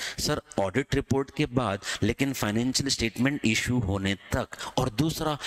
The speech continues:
ऐसे fact जो financial statement issue होने के बाद पता चले। तो पहला जो case है कि sir audit report के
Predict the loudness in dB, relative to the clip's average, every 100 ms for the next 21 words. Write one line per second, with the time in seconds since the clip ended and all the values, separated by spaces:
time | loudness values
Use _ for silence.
0 | -2 -2 0 -2 0 -2 2 -2 2 2
1 | 2 0 0 2 0 2 0 2 0 2
2 | 2 2 0 0 0 -2 -4 -2 0 0
3 | -2 0 0 0 0 0 -2 -8 -2 -2
4 | 0 -2 0 -2 -2 -2 0 0 0 -2
5 | -4 -2 0 0 0 0 0 0 0 0
6 | 0 0 -2